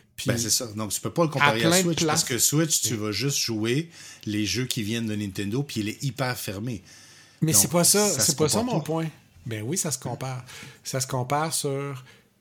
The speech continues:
Speaker 1: comment
Speaker 2: La, la
Speaker 1: que
Speaker 2: Switch est financée parce que Nintendo te la vend à un prix X, et ensuite, à chaque fois qu'elle vend un jeu, elle se prend un cut Y. Donc, le vrai prix de ta Nintendo, c'est le prix total de tous les jeux que t'as mis sur ta Switch,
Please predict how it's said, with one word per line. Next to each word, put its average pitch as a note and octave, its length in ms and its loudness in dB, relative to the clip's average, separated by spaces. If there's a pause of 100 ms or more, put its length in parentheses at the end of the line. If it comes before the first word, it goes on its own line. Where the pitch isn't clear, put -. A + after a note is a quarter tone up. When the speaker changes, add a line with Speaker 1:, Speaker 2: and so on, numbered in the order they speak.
(240)
Speaker 1:
comment - 240 0
Speaker 2:
La, A2+ 260 2
la A#2 160 0
Speaker 1:
que - 40 4
Speaker 2:
Switch - 360 6
est D3 40 6
financée B2+ 540 2
parce - 200 0
que A#2+ 100 -2
Nintendo A#2 800 0 (200)
te A#2+ 80 -4
la G#2 240 0
vend B2+ 260 -2
à G#2+ 100 -6
un G#2 120 -4
prix G#2+ 260 -4
X, G#3 360 0
et A2+ 60 0
ensuite, G#2+ 300 -2
à G#2+ 60 -4
chaque D3 160 -4
fois - 140 -6
qu'elle A#2 180 -2
vend B2 60 -2
un A2 180 -2
jeu, C#3+ 260 -4 (240)
elle A2+ 80 -2
se A#2 120 0
prend C#3 180 -4
un A#2+ 160 -2
cut B2 140 -6 (140)
Y. C3 440 -2 (300)
Donc, B2 180 -4
le B2 100 2
vrai B2 240 0
prix F3 200 -4
de D3 40 -6
ta C#3+ 120 2
Nintendo, A#2 540 -2
c'est - 140 -2
le G#2 140 -2
prix B2 180 -8
total D#3 360 -2
de A2+ 80 -2
tous D#3 240 -4
les A#2+ 100 0
jeux A#2 160 -4
que C#3 100 -8
t'as G#2 160 -6
mis A#2+ 140 -4
sur A#2 160 -4
ta G2+ 100 -6
Switch, - 480 -6